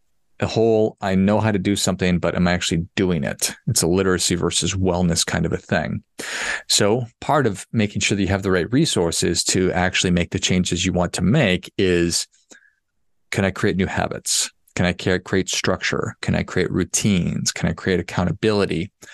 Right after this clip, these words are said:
Where can I do these things so that I'm actually sustaining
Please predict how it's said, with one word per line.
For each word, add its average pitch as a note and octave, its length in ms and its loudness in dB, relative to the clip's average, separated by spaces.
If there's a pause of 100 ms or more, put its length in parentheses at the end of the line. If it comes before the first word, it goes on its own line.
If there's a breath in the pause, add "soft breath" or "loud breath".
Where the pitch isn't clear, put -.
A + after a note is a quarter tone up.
(440 loud breath)
Where G#2 140 2
can G2 160 -2
I F2+ 100 2
do F2+ 200 2
these F2 200 0
things F#2+ 280 0
so B2 100 2
that A2+ 160 0
I'm G#2 220 0
actually G#2 560 2
sustaining F2 840 2